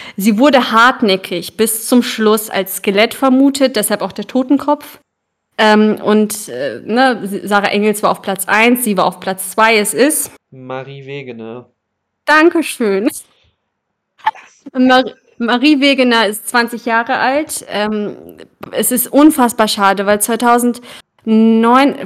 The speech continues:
Speaker 1: war Sarah zweitausendneunzehn in der Staffel, zweitausendzwanzig? Wann war
Speaker 2: Zweitausendzwanzig
Speaker 1: das?
Speaker 2: war die Staffel.
Speaker 1: Zweitausendzwanzig.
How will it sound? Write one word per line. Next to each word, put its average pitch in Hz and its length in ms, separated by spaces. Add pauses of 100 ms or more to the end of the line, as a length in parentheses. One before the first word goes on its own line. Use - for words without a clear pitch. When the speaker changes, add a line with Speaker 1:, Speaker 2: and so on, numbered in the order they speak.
Speaker 1:
war 240 340
Sarah 277 480
zweitausendneunzehn 254 680
in 339 60
der 330 60
Staffel, 302 240
zweitausendzwanzig? 277 800
Wann 240 80
war 262 160
Speaker 2:
Zweitausendzwanzig 285 180
Speaker 1:
das? 247 80
Speaker 2:
war 233 40
die 226 80
Staffel. - 360
Speaker 1:
Zweitausendzwanzig. 247 840